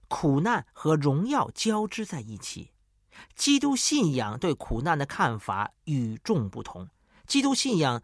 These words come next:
对苦难抱着各种深邃的原则。佛教徒和东方人认为苦难是一种幻象。可以说，西方世俗文化认为苦难绝对是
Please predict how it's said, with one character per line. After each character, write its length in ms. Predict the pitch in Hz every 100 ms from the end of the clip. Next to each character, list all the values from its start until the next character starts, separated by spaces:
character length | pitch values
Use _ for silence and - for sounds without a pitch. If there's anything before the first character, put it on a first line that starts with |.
| _
对 180 | 196 175
苦 300 | - 127 127
难 220 | 156 127 - _ -
抱 260 | 190 165
着 120 | 143 135
各 260 | 277 226
种 160 | 147 107
深 400 | - - 247 247
邃 300 | - 294 139
的 100 | 107
原 280 | 104 95 127
则。 300 | 95 92 - _ _ _ _ _
佛 260 | - 180 240
教 240 | 294 190
徒 380 | - 117 135 - _ _
和 380 | - 123 147 - _
东 300 | 294 277 277
方 260 | 233 220 208
人 220 | 120 139
认 220 | 175 113
为 260 | 101 101 - _ -
苦 360 | - 180 143 160
难 220 | 208 165
是 100 | 175
一 140 | 165
种 200 | 127 107
幻 380 | 107 269 262 101
象。 260 | - 131 - _ _ _ _ _ _ _ _ _ _ _ _ _ _ _ _ _
可 140 | -
以 100 | 233
说， 320 | 156 175 175 - _ _ _ _
西 500 | - - - 285 294
方 280 | 247 240 240
世 280 | - 269 139
俗 220 | - 143
文 220 | 127 143
化 260 | - 170 120
认 220 | 135 113
为 160 | 117 131
苦 360 | - 123 110
难 260 | 151 175 -
绝 440 | - 147 143 185 254
对 300 | 285 233 117
是 320 | - 147